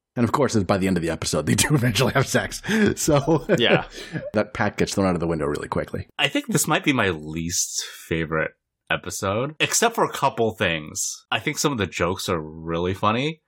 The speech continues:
Speaker 3: but the whole John Turturro as, like, this weirdo freak billionaire that makes poor people do his <laughs> bidding or whatever,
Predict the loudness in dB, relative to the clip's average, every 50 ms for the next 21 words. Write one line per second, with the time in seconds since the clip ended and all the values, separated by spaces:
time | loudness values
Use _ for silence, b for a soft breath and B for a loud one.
0 | _ _ _ _ _ 0 0 2 0 0 -4 _ _ _ _ _ _ _ _ 2
1 | 2 2 2 2 2 4 4 6 6 6 6 6 4 2 0 -4 -2 2 4 4
2 | 4 4 2 0 0 2 4 4 4 4 4 2 2 0 -2 -4 -4 -4 -4 -4
3 | -4 -6 -8 -6 -2 0 2 4 4 4 4 2 0 -2 -4 -4 -4 -4 -6 -12
4 | _ -4 -2 -2 0 0 0 0 0 0 2 2 2 2 0 0 _ -2 0 0
5 | 0 -2 -4 -2 -2 0 0 0 0 0 0 -2 0 0 0 2 0 0 -2 -4
6 | -4 -4 -2 -2 0 0 2 2 4 4 4 4 4 2 2 4 4 4 4 4
7 | 4 4 4 2 2 0